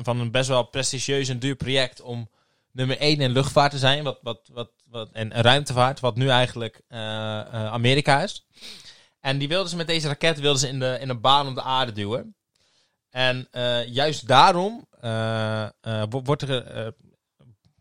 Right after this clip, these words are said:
wordt er ge-, geïnsinueerd dat, eh, het belangrijkste voor China was dat dat project lukte, zeg maar, om goed in de ba-, baan te duwen. En wat er daarna gebeurt met alle spullen boeide ze eigenlijk niet. Dat is wat er gezegd wordt. Maar wat er nou aan de hand is,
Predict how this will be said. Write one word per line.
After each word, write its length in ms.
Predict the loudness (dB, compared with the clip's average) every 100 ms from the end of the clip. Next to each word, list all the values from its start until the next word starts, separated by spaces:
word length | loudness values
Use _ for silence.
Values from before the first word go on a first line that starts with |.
| _
wordt 240 | -12 -8 -8
er 60 |
ge-, 300 | -4 -2 0 -4
geïnsinueerd 880 | -6 -4 -2 0 0 0 -4 -14 _ _ _ _
dat, 440 | _ 4 4 0 -12
eh, 280 | -8 -6 -4
het 160 | -6 0
belangrijkste 500 | 4 6 4 0 -2
voor 80 | -2
China 200 | 0 2
was 340 | 4 2 2
dat 220 | 4 4 4
dat 380 | 0 0 -12 _
project 320 | -2 -2 0
lukte, 500 | 0 0 2 -2 -2 -8
zeg 180 | -12 -4
maar, 220 | 0 0
om 120 | -4
goed 180 | -8 -6
in 60 | 2
de 60 |
ba-, 240 | 4 4 4
baan 200 | 4 4
te 60 |
duwen. 220 | 0 -4 -8 _ _ _
En 100 | -8
wat 140 | -6
er 60 | -2
daarna 240 | 0 2
gebeurt 300 | 2 4 4
met 140 | 4
alle 140 | 2 2
spullen 300 | 2 2 2
boeide 240 | -2 -6
ze 100 | -10
eigenlijk 340 | -12 -14 -20 -20
niet. 120 | _ _
Dat 200 | -2 0
is 100 | 2
wat 160 | 2
er 60 | 2
gezegd 340 | 0 -2 -2
wordt. 220 | -10 -6
Maar 120 | -2 2
wat 160 | 2
er 60 | 0
nou 120 | -2
aan 60 | 0
de 60 |
hand 240 | 0 0 -2
is, 300 | -2 -4